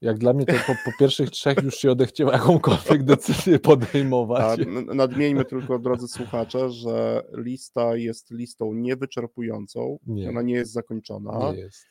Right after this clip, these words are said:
Speaker 2: Ma dwadzieścia,
Speaker 1: Pięć
Speaker 2: dwadzieścia pięć tych
Speaker 1: punktów.
Speaker 2: przyczyn jest
Speaker 1: Tak.
Speaker 2: podanych. I myślę, że każdy z tych, e,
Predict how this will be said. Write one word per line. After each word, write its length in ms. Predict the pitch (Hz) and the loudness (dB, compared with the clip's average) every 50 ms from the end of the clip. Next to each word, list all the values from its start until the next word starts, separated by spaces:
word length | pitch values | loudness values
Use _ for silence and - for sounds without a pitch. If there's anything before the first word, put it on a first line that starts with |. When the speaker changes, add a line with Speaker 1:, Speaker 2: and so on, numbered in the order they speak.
| _ _ _ - | _ _ _ -4
Speaker 2:
Ma 180 | 113 120 120 | 0 0 0
dwadzieścia, 800 | 117 117 107 123 117 110 107 127 131 135 - - - - _ _ _ _ | 0 0 -2 0 0 0 2 2 2 0 0 -4 -14 -18 _ _ _ _
Speaker 1:
Pięć 100 | - - | -8 0
Speaker 2:
dwadzieścia 440 | - 131 127 - 165 - 101 151 151 | 2 4 4 4 2 0 0 -2 -2
pięć 520 | - - 160 151 147 143 143 - - - _ _ _ _ _ _ | -2 -2 -4 -2 -2 -4 -6 -10 -16 -20 _ _ _ _ _ _
tych 120 | - 135 120 | -6 -6 -4
Speaker 1:
punktów. 260 | 117 107 98 - - | -4 -4 -6 -6 -8
Speaker 2:
przyczyn 440 | - - 143 139 135 - 123 113 117 | -4 -2 -2 -2 -2 -2 -4 -4 -2
jest 240 | 117 113 107 - _ | -4 -4 -6 -8 _
Speaker 1:
Tak. 120 | - 101 | -6 -4
Speaker 2:
podanych. 680 | 95 113 110 107 104 107 107 117 135 151 156 - _ _ _ _ _ _ _ _ _ _ _ - | -2 -2 -2 -4 -4 -4 -4 -4 -4 -6 -8 -10 _ _ _ _ _ _ _ _ _ _ _ -10
I 100 | 135 120 | -6 -4
myślę, 280 | 127 131 - 143 131 | -4 -4 -2 -2 -2
że 160 | 117 123 120 | -2 -2 -6
każdy 560 | 117 - - 131 131 139 135 131 127 120 123 120 | -6 -4 0 2 2 2 2 0 -2 -6 -8 -8
z 140 | - - _ | -8 -10 _
tych, 360 | - 117 117 110 - - - | -6 -6 -6 -6 -6 -8 -6
e, 300 | 120 117 113 113 113 110 | -4 -2 -2 -2 -2 -4